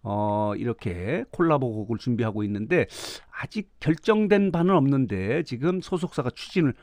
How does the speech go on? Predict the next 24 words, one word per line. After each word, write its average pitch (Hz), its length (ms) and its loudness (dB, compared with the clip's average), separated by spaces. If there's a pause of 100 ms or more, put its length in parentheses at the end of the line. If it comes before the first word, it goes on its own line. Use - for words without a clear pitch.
(100)
하고 247 320 6
있다고 - 380 -4
해요. 165 520 -10 (480)
아마, 143 540 2
어, 107 680 -2 (240)
소속사가 120 1200 2
굉장한 156 500 2
파워를 175 280 2
갖고 127 280 -2
있기 113 200 -6
때문에 107 640 -2 (460)
성사가 160 480 -2
되지 120 220 -2
않을까, 110 380 -2
이런 101 200 -2
생각이 107 320 -6
드는데, 92 520 -6
이렇게 139 340 2
네 123 140 0
가지가 107 360 -2
있는 90 240 -10
겁니다. 73 360 -14
다시 110 240 -12
정리하면은 131 560 2